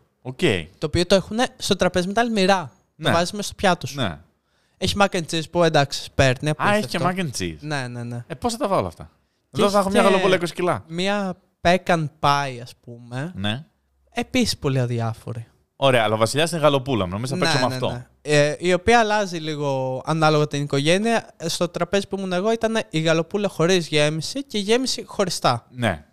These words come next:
Speaker 1: με τη γέμιση χώρια.
Speaker 2: Ναι, ναι, ναι.
Speaker 1: Οκ. Αλλά ναι, ε,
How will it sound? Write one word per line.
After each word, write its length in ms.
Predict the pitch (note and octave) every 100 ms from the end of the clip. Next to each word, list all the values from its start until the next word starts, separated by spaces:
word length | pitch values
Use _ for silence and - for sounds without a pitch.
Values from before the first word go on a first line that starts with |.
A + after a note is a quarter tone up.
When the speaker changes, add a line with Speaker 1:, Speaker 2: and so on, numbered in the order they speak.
| -
Speaker 1:
με 80 |
τη 80 | F#2+
γέμιση 320 | G2+ A#2 A2+
χώρια. 440 | G#2 G#2+ F#2+ D2+ C#2
Speaker 2:
Ναι, 200 | D3 D3
ναι, 220 | A#2 A2+ A2+
ναι. 100 | G#2+
Speaker 1:
Οκ. 200 | - G#3 - F#2 F#2 - _ _ _ _ _ _
Αλλά 280 | A#2+ C#3 E3
ναι, 340 | G#3 E3 A2+ A2+ F#2 - -
ε, 720 | C#3+ D3 C#3+ C#3+ C#3 C#3